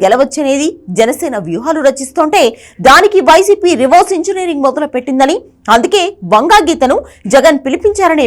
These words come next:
ప్రచారం జరుగుతోంది. పిఠాపురంలో పవన్ ను కంట్రోల్ చేస్తే మిగిలిన ఆ రెండు స్థానాల్లోనూ ఏ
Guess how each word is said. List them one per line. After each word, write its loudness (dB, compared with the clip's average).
ప్రచారం -6
జరుగుతోంది. -10
పిఠాపురంలో 2
పవన్ 4
ను -2
కంట్రోల్ -2
చేస్తే -2
మిగిలిన 4
ఆ 6
రెండు 2
స్థానాల్లోనూ 2
ఏ 6